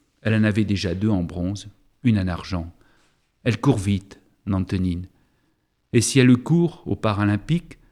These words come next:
c'est parce qu'elle est née albinos. Au-delà de la peau blanche et fragile, une des conséquences de l'albinisme est bien souvent une grande déficience visuelle. Nantenine est malvoyante. Nantenine est la fille de Salif Keita.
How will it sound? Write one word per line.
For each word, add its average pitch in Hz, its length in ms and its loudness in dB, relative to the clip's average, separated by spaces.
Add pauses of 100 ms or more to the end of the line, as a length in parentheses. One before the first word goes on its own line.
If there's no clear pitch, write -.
(320)
c'est - 160 -2
parce 151 200 2
qu'elle 139 160 4
est 131 80 6
née 131 140 6
albinos. 104 680 0 (760)
Au-delà 120 360 4
de 120 100 2
la 104 80 2
peau 110 160 -2
blanche 113 420 -2
et 107 60 -2
fragile, 107 580 -4 (540)
une 143 160 6
des 139 140 2
conséquences 139 580 -2
de 110 100 -2
l'albinisme 107 720 -2 (320)
est 110 80 0
bien 113 180 0
souvent 120 380 0
une 101 160 2
grande 117 240 0
déficience 101 500 -2
visuelle. 87 560 -4 (560)
Nantenine 101 720 2 (240)
est 101 60 -2
malvoyante. 87 760 -4 (920)
Nantenine 139 540 2
est 139 60 2
la 117 140 0
fille 147 280 -4
de 120 140 0
Salif 117 400 -6
Keita. 95 640 -6